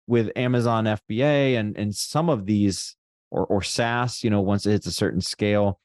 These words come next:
would you say that there's a, a, like, a market multiple or, or a range where, where, you know, all the participants kinda know this is the going rate for an Amazon F B A store?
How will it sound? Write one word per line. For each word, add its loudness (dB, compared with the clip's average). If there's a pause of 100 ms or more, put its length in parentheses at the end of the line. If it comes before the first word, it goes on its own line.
(320)
would 2
you 0
say 0
that 2
there's 2
a, 2
a, 0 (100)
like, -2
a 0
market 2
multiple 0
or, 2
or 0
a 2
range 2
where, -4
where, 0 (540)
you 0
know, 2
all 4
the 0
participants -2
kinda 0
know 2
this -2
is -4
the -4
going 2
rate 2
for 0
an 2
Amazon 2
F -2
B 4
A 2
store? -4